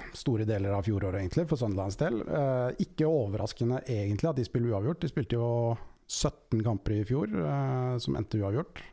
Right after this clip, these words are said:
Det er jo ikke verst. Ehm, de er ikke, de ser ikke veldig gode ut, de gjør ikke det. De, men de jobber veldig hardt. Eh, og de får et fortjent poeng,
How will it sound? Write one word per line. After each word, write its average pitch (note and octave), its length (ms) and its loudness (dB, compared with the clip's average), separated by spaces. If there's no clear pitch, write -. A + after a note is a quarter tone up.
Det A#2 160 -2
er G#2 220 0
jo G#2 440 0
ikke A#2 160 0
verst. - 300 -4
Ehm, D#3+ 1000 0
de A#2 600 -4
er B2+ 100 -2
ikke, D3+ 320 0
de C3+ 140 2
ser - 120 0
ikke C#3+ 200 2
veldig A2+ 280 2
gode A#2+ 200 2
ut, A#2 80 -6
de C3+ 80 2
gjør A2 100 0
ikke D3 140 8
det. G#3 80 6
De, D3+ 100 6
men D#3 120 4
de D#3+ 120 6
jobber C3 280 4
veldig C3 360 4
hardt. - 300 -2
Eh, C3+ 840 2
og C3+ 1000 2
de C#3 280 0
får A#2 440 0
et - 120 -6
fortjent F#2+ 500 0
poeng, G#3+ 360 2